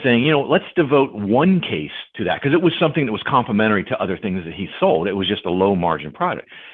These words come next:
And rather than tie up a third of the display area with a super low margin, we used one case, we, and took the other,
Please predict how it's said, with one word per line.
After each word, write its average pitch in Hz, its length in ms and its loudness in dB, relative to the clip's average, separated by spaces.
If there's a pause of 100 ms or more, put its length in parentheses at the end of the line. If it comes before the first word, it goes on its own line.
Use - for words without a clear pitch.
(300)
And 110 280 0 (200)
rather 139 460 4
than 123 180 2
tie 131 300 -2
up 120 300 0 (280)
a 120 120 0 (180)
third 170 400 4
of 101 160 -2
the 110 80 0
display 156 600 -2
area 90 480 -2 (420)
with 123 220 0
a 113 100 0 (140)
super 151 280 0
low 120 220 4
margin, 104 560 0 (420)
we 113 120 2
used 131 280 2
one 147 380 4
case, 92 340 -6 (160)
we, 110 520 -2
and 107 180 -2
took 165 180 -2
the 113 120 2
other, 131 360 2